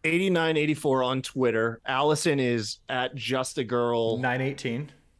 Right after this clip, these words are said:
Speaker 1: nine eighteen. Myself at The Kai Tai Show. And of course, the Twitter, uh, our show's page is at Smacked Raw Pod, um, which both Allison and I, um, moderate now together,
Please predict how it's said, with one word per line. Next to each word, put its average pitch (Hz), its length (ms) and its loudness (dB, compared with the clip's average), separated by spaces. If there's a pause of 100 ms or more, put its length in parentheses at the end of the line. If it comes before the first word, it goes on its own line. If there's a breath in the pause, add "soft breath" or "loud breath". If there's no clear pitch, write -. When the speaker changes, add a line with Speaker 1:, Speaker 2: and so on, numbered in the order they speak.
(120)
Speaker 1:
nine 110 300 -4
eighteen. 110 540 0 (540 loud breath)
Myself 113 380 0
at 110 120 0
The 113 80 -4
Kai 104 200 -4
Tai 101 200 -2
Show. 101 160 -2
And 101 100 0
of 92 120 -10
course, 110 240 -2
the 104 160 0
Twitter, 117 460 2
uh, 107 160 0
our 110 180 -2
show's 120 260 0
page 104 260 -2
is 104 140 -6
at 113 180 -4
Smacked - 380 -6
Raw 92 140 -4
Pod, 127 400 2 (420 loud breath)
um, 104 260 0
which 110 340 0
both 117 300 0 (180)
Allison 117 540 -4
and 113 240 -4
I, 98 340 -2
um, 101 400 -4 (160)
moderate 101 560 0
now 98 220 -4
together, 101 560 -10